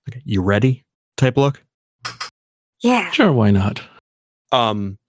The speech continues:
Speaker 1: and he, uh, draws his book, raises his other hand, and with a swipe of his hand, a cut appears through the air, and this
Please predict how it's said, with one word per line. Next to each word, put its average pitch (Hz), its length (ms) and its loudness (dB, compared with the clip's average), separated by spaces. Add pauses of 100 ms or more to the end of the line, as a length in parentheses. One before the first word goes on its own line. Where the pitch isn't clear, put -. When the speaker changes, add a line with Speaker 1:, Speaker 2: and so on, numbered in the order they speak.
(240)
Speaker 1:
and 110 260 -2
he, 98 560 -4 (300)
uh, 104 380 0
draws 107 420 0
his 104 180 -4
book, 107 380 0 (540)
raises 110 460 -2
his 110 120 -2
other 104 220 0
hand, 101 420 -4
and 104 280 -6
with 104 320 -6
a 98 360 -4
swipe 123 420 0
of 107 120 -2
his 104 140 -6
hand, 101 280 -4
a 92 180 -8
cut 104 340 -2
appears 98 540 -4
through 110 200 0
the 95 180 0
air, 92 320 -4 (460)
and 101 400 -2 (320)
this 101 540 -2